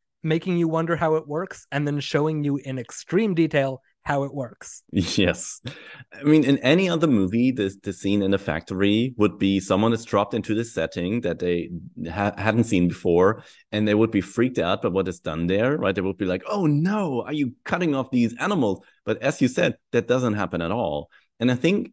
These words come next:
Speaker 2: that shows that he takes the gaming idea seriously, because if you would play a game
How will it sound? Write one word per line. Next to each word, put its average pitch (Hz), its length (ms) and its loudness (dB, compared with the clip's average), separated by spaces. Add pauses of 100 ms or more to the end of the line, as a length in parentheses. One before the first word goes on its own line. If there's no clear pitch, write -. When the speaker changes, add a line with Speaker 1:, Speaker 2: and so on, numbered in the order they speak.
(100)
Speaker 2:
that 113 180 0
shows - 440 4
that 107 200 2
he 117 220 -2
takes 101 340 -4
the 98 140 0
gaming 95 500 2
idea 92 280 0
seriously, 113 680 0
because 98 380 -2
if 92 180 -8
you 101 180 2
would 143 220 2
play 98 220 0
a 95 40 -2
game 87 540 -2